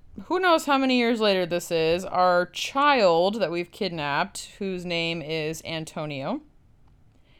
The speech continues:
is older. He's maybe, I don't know, ten, eleven. And he watches Francisca, who he thinks is his mother, from afar as she leaves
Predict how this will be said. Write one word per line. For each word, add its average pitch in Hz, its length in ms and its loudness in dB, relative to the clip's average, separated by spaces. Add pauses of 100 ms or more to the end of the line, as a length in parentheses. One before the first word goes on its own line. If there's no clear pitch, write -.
(280)
is 262 180 -2
older. 202 600 0 (140)
He's 208 540 -4
maybe, 202 580 -4
I 185 80 -2
don't 180 100 -4
know, 170 260 -4 (120)
ten, 170 500 -6
eleven. 156 440 -6 (1600)
And 196 100 -2
he 233 60 2
watches 254 960 -2
Francisca, 208 880 -2
who 202 120 -4
he 196 120 -4
thinks 156 320 -12
is 190 120 -12
his 269 160 -10
mother, 160 300 -2
from 202 180 -8
afar 156 560 0
as 151 300 0
she 160 400 -6
leaves 190 800 -6